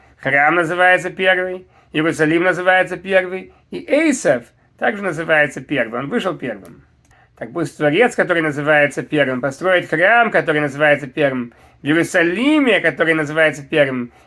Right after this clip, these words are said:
и возьмет возмездие от Эйсова, который называется первым. Другое объяснение насчет фразы «Этот месяц будет для вас».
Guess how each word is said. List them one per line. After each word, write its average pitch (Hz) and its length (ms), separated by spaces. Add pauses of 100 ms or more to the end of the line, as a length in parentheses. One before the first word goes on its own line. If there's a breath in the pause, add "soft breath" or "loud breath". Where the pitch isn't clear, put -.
и 147 60
возьмет 160 360
возмездие 190 640
от - 140
Эйсова, 131 560 (200 soft breath)
который 135 260
называется 123 500
первым. 104 440 (540)
Другое 180 220
объяснение 180 420
насчет 165 380
фразы 165 440
«Этот 160 280
месяц 170 260
будет 160 220
для 165 160
вас». 147 440